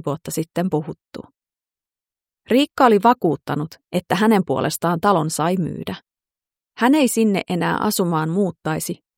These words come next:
ja muistot kyllä säilyivät. Ihan tavallinen talohan se herraparatkoon oli, ei siihen mitään erityistä nostalgiaa liittynyt.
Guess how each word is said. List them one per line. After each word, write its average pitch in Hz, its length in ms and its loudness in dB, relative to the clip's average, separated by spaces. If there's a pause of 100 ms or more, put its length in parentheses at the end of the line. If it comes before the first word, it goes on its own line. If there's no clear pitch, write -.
(160)
ja 180 80 2
muistot 247 460 2
kyllä 170 220 -2
säilyivät. 160 680 -6 (1200)
Ihan 196 240 2
tavallinen 202 520 4
talohan 165 420 2
se 160 160 -4
herraparatkoon 160 880 -2
oli, 165 280 -2 (460)
ei 220 140 6
siihen 254 280 4
mitään 240 340 4
erityistä 180 560 2
nostalgiaa 156 720 -2
liittynyt. - 500 -6